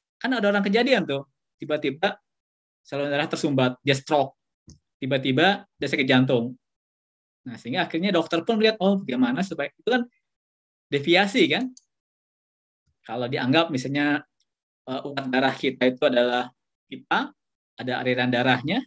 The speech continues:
normal sih nggak apa-apa, normal biasa. Tapi kan nggak selama normal. Ada juga orang darahnya kolesterol tinggi, darahnya kental, mampet, karena serangan jantung, karena stroke. Oke?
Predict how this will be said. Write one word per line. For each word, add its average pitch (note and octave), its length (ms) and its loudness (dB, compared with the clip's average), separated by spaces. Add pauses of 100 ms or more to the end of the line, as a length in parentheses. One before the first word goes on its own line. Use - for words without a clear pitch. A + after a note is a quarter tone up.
normal G3+ 320 0
sih D#4+ 160 0
nggak - 80 0
apa-apa, D#4+ 160 0
normal B3 240 0
biasa. A3+ 240 -2 (1300)
Tapi C3+ 240 -12
kan D4+ 80 -8
nggak A#3 160 -4
selama D#3+ 240 0
normal. G3 560 2 (160)
Ada B2+ 160 -2
juga D3+ 240 2
orang E3 160 0
darahnya D3+ 480 -2
kolesterol B2+ 640 -2
tinggi, E3 320 -2 (400)
darahnya B2+ 320 -6
kental, A3+ 480 -2 (400)
mampet, B3+ 320 -10 (320)
karena - 160 -8
serangan C#3 240 -2
jantung, A#2 480 -6
karena G3 160 0
stroke. B2 320 0 (1200)
Oke? A3+ 400 -6